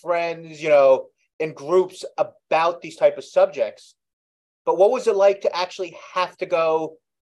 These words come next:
and put your out, you put yourself out there a little bit and actually give your opinion on a hard subject, not just, you know, is Vince coming back, but, you know, actually talking about the loss of a life,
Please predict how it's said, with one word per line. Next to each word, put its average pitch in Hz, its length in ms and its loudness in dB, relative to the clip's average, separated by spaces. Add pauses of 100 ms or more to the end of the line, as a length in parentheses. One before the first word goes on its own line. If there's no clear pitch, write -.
(400)
and 160 140 -12
put 202 200 -4
your 190 120 2
out, 175 260 -2
you 170 100 -20
put - 180 -14
yourself 190 260 -4
out 185 180 0
there 170 60 -2
a 143 40 4
little 135 120 0
bit 135 180 -2
and 139 100 -10
actually 151 260 -8
give 156 140 -12
your 151 120 -2
opinion 151 400 -6 (600)
on 170 160 2
a 151 60 0
hard 175 320 0
subject, 143 320 0
not 175 160 0
just, 165 160 -10
you 160 80 -6
know, 135 180 -2 (440)
is 180 140 -4
Vince 175 260 -4
coming 123 260 -8
back, 120 300 -4
but, 139 160 -4
you 180 80 -2
know, 175 200 4
actually 160 320 -8
talking 190 240 2
about 147 380 4 (1080)
the 147 80 -2
loss 160 300 0
of - 80 -8
a 127 40 -8
life, 165 320 -6